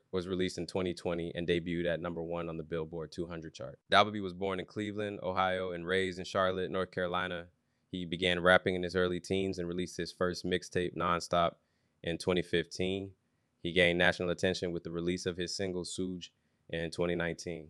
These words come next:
The song peaked at number seven on the Billboard Hot one hundred chart and was certified triple platinum by the Recording Industry Association of America, rap. Del Bobby has been praised for his unique rapping style and his ability to connect with audiences. However, he has also been criticized for his controversial lyrics,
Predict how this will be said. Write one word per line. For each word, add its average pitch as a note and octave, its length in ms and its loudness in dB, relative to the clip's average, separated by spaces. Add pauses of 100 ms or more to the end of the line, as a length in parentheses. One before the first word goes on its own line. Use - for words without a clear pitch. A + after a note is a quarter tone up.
(100)
The F#2 80 -8
song G#2 240 2
peaked A2 320 -2
at F#2 80 2
number G2 260 0
seven G2 500 0 (260)
on F2 140 -4
the E2+ 60 0
Billboard G2 480 6
Hot F#2+ 160 8
one F2+ 120 0
hundred F#2+ 280 -2
chart F#2+ 500 2
and F2 140 -6
was F2 420 -6
certified F#2+ 540 2
triple F2+ 260 -6
platinum F2+ 500 0
by E2+ 140 -2
the E2 100 -4
Recording F2 400 0
Industry F2 360 0
Association E2+ 600 -2
of D#2+ 80 -6
America, E2 340 -4
rap. D2+ 280 -10
Del F#2 100 4
Bobby G2 300 4
has F2+ 140 -2
been E2+ 120 -6
praised F#2 460 0
for F2 100 -6
his E2+ 160 -6
unique F2 260 -2
rapping F#2 320 2
style F2 440 -2 (400)
and F2+ 120 -4
his E2+ 80 -2
ability F2+ 320 4
to E2 380 -4
connect F2+ 360 2
with E2+ 220 0
audiences. F2 680 0 (340)
However, F2+ 400 6
he F2+ 80 0
has E2 100 0
also F2+ 300 4
been F2 180 -2
criticized F2 640 -4
for F2+ 80 -4
his F2 100 -4
controversial F2+ 560 -4
lyrics, F#2+ 460 -2